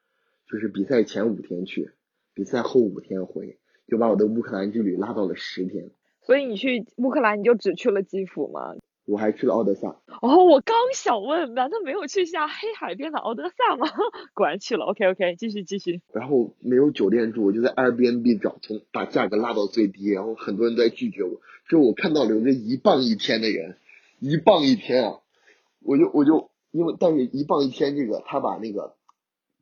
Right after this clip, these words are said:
Speaker 1: 决赛那几天订满了，我就订了，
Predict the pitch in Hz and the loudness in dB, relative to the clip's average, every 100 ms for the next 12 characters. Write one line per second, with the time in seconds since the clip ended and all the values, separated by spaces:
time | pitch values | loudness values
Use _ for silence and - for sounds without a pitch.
0 | _ 127 131 160 151 95 120 127 151 127 | _ 0 4 4 2 0 -2 2 2 2
1 | 110 - 101 85 _ - _ _ _ 113 | -4 -10 -20 -20 _ -20 _ _ _ -4
2 | 117 131 156 131 98 - | 0 0 0 0 -2 -6